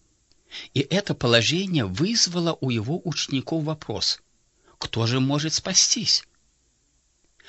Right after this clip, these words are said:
Ответ Иисуса показывает, что Иисус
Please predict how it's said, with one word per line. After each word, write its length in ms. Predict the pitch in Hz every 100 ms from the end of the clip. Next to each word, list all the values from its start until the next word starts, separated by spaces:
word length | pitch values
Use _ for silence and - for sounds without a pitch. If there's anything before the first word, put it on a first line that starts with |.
| - -
Ответ 540 | 120 - 117 190 226 -
Иисуса 560 | 127 110 - - - -
показывает, 800 | 98 - 185 - 95 78 76 - - -
что 260 | - - 143
Иисус 640 | 131 - 180 190 -